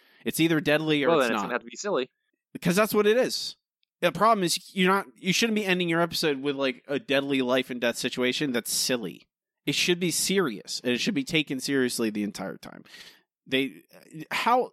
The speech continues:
Speaker 1: like, why am, why am I explaining tone to this? Like, this is the simplest thing in the world. Like, you don't just suddenly have your ep-,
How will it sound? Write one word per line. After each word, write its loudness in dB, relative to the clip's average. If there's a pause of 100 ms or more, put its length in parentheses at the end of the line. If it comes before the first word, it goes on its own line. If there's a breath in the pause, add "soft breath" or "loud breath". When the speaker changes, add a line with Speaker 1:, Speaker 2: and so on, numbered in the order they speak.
Speaker 1:
like, 0
why 2
am, -2 (120)
why 2
am 2
I 0
explaining 0 (160)
tone 0 (460)
to -2
this? -8
Like, -2 (240)
this 0
is 0
the 0
simplest 0
thing 2
in 2
the 2
world. 2
Like, -6
you -6
don't 0
just -6
suddenly 2
have 2
your 4
ep-, 0